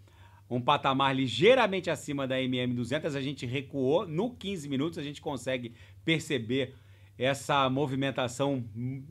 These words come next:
que é um verdadeiro tédio, né? A B T C tá muito entediante.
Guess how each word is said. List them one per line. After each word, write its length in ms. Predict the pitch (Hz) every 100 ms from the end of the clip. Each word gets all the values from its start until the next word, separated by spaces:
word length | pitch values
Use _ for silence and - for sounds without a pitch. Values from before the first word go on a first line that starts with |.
| -
que 200 | - 135
é 80 | 143
um 120 | 170
verdadeiro 460 | 143 147 131 135 202
tédio, 580 | - - 143 160 170 131
né? 140 | 120
A 60 | 113
B 120 | 123
T 140 | 123
C 140 | 120 143
tá 120 | 135
muito 280 | 123 156 165
entediante. 560 | 147 127 113 131 -